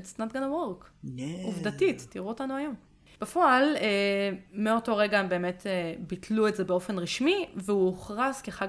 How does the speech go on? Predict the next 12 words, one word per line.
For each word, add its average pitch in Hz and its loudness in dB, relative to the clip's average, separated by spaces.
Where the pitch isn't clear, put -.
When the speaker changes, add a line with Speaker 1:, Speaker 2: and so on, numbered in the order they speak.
Speaker 1:
פדרלי 185 0
רק 190 -2
בעשרים 196 -4
ושש 247 -8
ביוני 208 -2
אלף 220 -4
שמונה 180 -6
מאות 190 -6
שבעים. 160 -8
המהפכה 180 0
האמריקאית 196 0
קט-, - -12